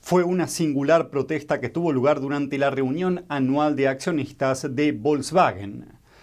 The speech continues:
Activistas e inversores expresaron su preocupación por las operaciones de la empresa en China.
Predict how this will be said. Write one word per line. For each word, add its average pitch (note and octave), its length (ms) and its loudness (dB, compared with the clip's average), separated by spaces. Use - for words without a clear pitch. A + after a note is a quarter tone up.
Activistas D#3 720 0
e D#3+ 80 0
inversores C#3 800 0
expresaron E3+ 760 -2
su F3 160 -4
preocupación D3+ 960 -2
por F3+ 200 2
las E3+ 340 0
operaciones E3+ 560 -2
de D#3 80 -2
la C3+ 80 0
empresa C3+ 760 -2
en D#3 220 -2
China. A#2 500 -2